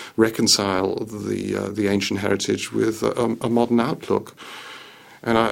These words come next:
I, I mean, this is, this is something that, um, people are having to do with their religious traditions the world over. And, and interestingly, it seems that, uh, that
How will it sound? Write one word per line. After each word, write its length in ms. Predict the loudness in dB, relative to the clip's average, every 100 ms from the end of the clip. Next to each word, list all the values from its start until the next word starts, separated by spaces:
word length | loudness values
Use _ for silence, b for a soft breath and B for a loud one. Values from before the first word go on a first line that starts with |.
| 0
I, 220 | 0 0
I 20 |
mean, 320 | 2 2 0
this 160 | 0 -2
is, 200 | -2 -2
this 180 | -4 0
is 120 | 2
something 360 | 2 2 2 2
that, 280 | 0 0
um, 280 | 2 0 -2 B B -20 -16 -16 -16 -16 -18 0
people 520 | 2 4 2 0 -2 -14 -10 -10 B B B B -8
are 80 | 0
having 260 | 4 4
to 140 | 4 6
do 200 | 8 8
with 140 | 8
their 240 | 6 4
religious 680 | 2 2 2 2 0 -2 -4
traditions 580 | -4 2 4 4 2 2
the 80 | 4
world 240 | 4 4
over. 280 | 2 2 2
And, 200 | 0 -2
and 260 | -2 -4 -6 B B B B B -16 -16 -18 _ _ _
interestingly, 720 | 4 6 6 4 -2 -4 0
it 140 | 0 2
seems 420 | 4 6 4 4
that, 340 | 2 2 0
uh, 180 | 2 2 -4 B B B -4
that 200 | -4